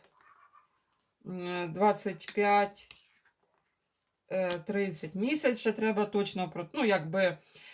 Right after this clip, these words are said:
дивіться, як розказують карти. Ще п'ять днів вони будуть працювати над цим, так? Хоча і наші не сидять, склавши ру-, с-, руки, і посилюють майстерність. Ч-, через десять днів,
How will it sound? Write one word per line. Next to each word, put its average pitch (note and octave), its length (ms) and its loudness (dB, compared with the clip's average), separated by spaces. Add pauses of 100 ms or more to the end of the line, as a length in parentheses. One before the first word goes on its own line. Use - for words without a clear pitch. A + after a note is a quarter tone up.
(680)
дивіться, A3+ 360 4
як F3+ 280 4
розказують F3+ 760 2
карти. D3+ 380 -4
Ще C#4+ 260 4
п'ять A#3 280 2
днів C#4 300 2
вони A3+ 180 2
будуть G#3+ 320 0
працювати F#3+ 680 2
над D#3 200 -4
цим, D3+ 320 -8 (260)
так? A#3 320 -2 (300)
Хоча B3+ 360 6
і A#3+ 80 6
наші A#3 440 2
не C4+ 140 -2
сидять, G#3+ 360 0
склавши G3 380 -2
ру-, G#3 340 -2
с-, - 120 -10
руки, G3 420 -6 (360)
і G3+ 80 0
посилюють A#3+ 560 2
майстерність. D#3+ 800 0
Ч-, - 260 -12
через A#3 420 4
десять A3+ 440 2
днів, C4 360 -2